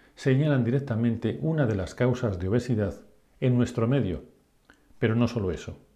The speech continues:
ya que es también una causa de enfermedad. Los aditivos alimentarios son la coartada y el cómplice necesarios del exceso de azúcar y sal en nuestra alimentación, lo que en gastos sanitarios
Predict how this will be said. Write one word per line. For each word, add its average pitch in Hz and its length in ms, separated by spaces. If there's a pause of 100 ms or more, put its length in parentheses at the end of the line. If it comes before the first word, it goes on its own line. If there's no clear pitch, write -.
(400)
ya 143 180
que 175 100
es 147 140
también 156 300
una 131 240
causa 160 340
de 123 80
enfermedad. 87 600 (960)
Los 120 500
aditivos 123 580
alimentarios 98 800 (360)
son 165 340
la 107 260
coartada 156 720
y 117 80
el 107 140
cómplice 123 480
necesarios 110 760 (460)
del 110 200
exceso 127 380
de 104 60
azúcar 139 580
y 123 100
sal 135 420
en 117 160
nuestra 113 320
alimentación, 95 680 (760)
lo 117 240
que 92 200
en 85 100
gastos 120 340
sanitarios 98 720